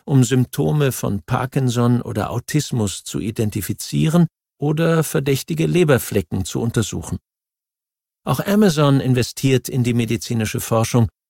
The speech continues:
In seiner Gesundheitsabteilung unter dem Codenamen vierzehnhundertzweiundneunzig, die Chiffre für die Entdeckung einer neuen Welt, erprobt der Online-Händler virtuelle Arztbesuche und wie sich medizinische Daten in der Cloud speichern und auswerten lassen.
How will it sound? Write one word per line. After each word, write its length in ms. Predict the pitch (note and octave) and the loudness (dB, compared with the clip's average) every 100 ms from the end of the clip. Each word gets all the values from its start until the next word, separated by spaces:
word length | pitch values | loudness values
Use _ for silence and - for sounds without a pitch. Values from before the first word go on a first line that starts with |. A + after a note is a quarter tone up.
| _ _ | _ _
In 100 | D#3 | -2
seiner 240 | D3 D#3 E3 | 2 4 4
Gesundheitsabteilung 1040 | D#3 F#3 G3 F#3 D#3+ E3 D#3+ F3 F#3 F#3+ | 4 2 2 0 -4 -4 -2 0 0 0
unter 240 | E3+ D3 C#3 | -2 -2 0
dem 160 | B2+ | 0
Codenamen 600 | - C#3 D#3+ D3 C#3+ D3 | -2 -6 -2 -2 2 0
vierzehnhundertzweiundneunzig, 1700 | B2 E3+ D#3+ D#3+ C3 C3+ A#2+ - A#2 G#2+ G2 G2 G#2 C#3 - G#3 - - _ _ _ _ | 0 -4 -2 -2 0 0 -2 -2 -2 -2 -2 -2 0 -2 -2 -6 -6 -14 _ _ _ _
die 80 | - | -10
Chiffre 540 | G2+ C3+ - - A#2+ G#2 | -4 -4 -4 -2 -2 -2
für 160 | A2+ | -4
die 140 | G#2 G2 | -4 -2
Entdeckung 540 | G2 A#2+ A#2+ A#2 G#2+ | -2 -2 -2 -2 -2
einer 220 | G2 F#2+ | -2 0
neuen 460 | F2+ F#2 G2 F#2+ E2+ | 2 0 0 -2 -2
Welt, 380 | F#2+ C#3 E3 - _ _ _ _ | -2 -4 -4 -12 _ _ _ _
erprobt 400 | E3+ - G3 - | -4 0 0 2
der 140 | D3+ | 0
Online-Händler 800 | C#3+ F3+ E3+ D#3 D3 D#3 D3+ C3+ | 2 2 4 4 4 2 2 2
virtuelle 640 | C3+ C3 - - A#2+ A2+ - | 0 -2 -8 -6 -2 -2 -4
Arztbesuche 920 | C3 - - - C#3 D3 D3+ - D3+ _ _ - | -6 -8 -8 -6 -2 0 0 2 0 _ _ -4
und 160 | D#3 C3 | 0 2
wie 140 | D#3 | 2
sich 320 | C#3+ C#3+ - | 2 -2 0
medizinische 760 | D3 C3 C3 - A3 G3 - C3 | 0 0 -2 -2 0 0 -2 -4
Daten 400 | A2 B2+ - D#3+ | -4 -4 -4 -2
in 140 | B2+ | -2
der 100 | - - | -4 -4
Cloud 460 | B2+ B2 C#3 D#3 | 0 2 2 0
speichern 760 | - - A2+ A#2 C3 - D3+ D3+ | -6 -6 -2 -2 -2 -2 -2 -2
und 200 | C3 B2+ | -2 -2
auswerten 640 | G2+ A#2 - F#2+ E2+ F2+ | 0 -2 -2 -4 -4 -10
lassen. 340 | E2 D2+ - | -10 -12 -14